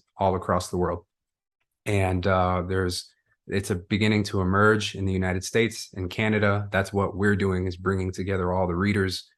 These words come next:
who want to do this. And, um, this is the new civilization, right? So why, why did I talk about all this?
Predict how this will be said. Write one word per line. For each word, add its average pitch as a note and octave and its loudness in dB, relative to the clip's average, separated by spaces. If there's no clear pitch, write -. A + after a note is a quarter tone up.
who E2+ -6
want F#2 -4
to F2 -4
do A2+ 2
this. G2 -2
And, E2+ -2
um, E2+ 0
this G2 0
is F2+ -2
the F#2 -2
new F2+ 2
civilization, F2 -4
right? E2 -8
So F#2+ -2
why, A#2+ 6
why A#2+ 4
did C#3+ 4
I B2 4
talk G#2+ 0
about E2+ 0
all D2 -4
this? - -8